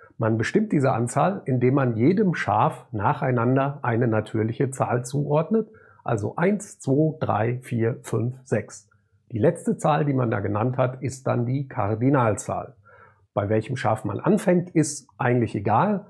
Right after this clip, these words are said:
Hauptsache, man schläft während dem Zählen nicht ein.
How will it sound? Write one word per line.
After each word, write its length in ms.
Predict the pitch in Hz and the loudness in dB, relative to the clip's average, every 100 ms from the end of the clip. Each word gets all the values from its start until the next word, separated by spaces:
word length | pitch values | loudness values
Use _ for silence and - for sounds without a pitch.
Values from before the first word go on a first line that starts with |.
| _ _ | _ _
Hauptsache, 640 | - 165 165 156 127 147 131 | 2 2 4 0 2 0 0
man 320 | 107 117 131 | 0 -2 -4
schläft 420 | - 107 107 - 104 | -4 -2 -2 -2 -2
während 220 | 104 104 | 0 0
dem 160 | 123 | -2
Zählen 360 | - 104 104 131 | -2 -2 2 4
nicht 380 | 156 156 - - | 4 2 -8 -2
ein. 320 | 110 98 | 0 0